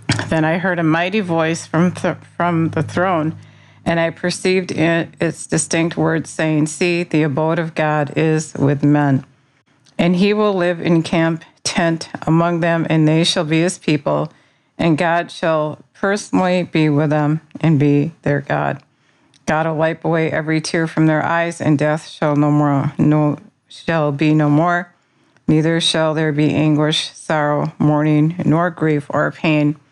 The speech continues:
anymore, for the old conditions and the former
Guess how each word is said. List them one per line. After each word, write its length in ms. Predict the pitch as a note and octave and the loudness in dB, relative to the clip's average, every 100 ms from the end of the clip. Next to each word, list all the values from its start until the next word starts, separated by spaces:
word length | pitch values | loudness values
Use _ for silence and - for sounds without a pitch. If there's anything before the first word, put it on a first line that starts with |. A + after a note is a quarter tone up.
| _ _ _ _ - | _ _ _ _ -6
anymore, 480 | E3 E3 D#3+ D3+ D3+ | 0 4 4 2 0
for 100 | - | -2
the 100 | D#3+ | -2
old 280 | - E3 F3 | 0 -2 -2
conditions 560 | - F3 F3+ - F3 E3 | -2 0 0 0 0 2
and 120 | D#3 | 2
the 60 | |
former 640 | D3+ D#3+ E3 E3+ E3+ E3+ | 0 -2 -2 0 0 0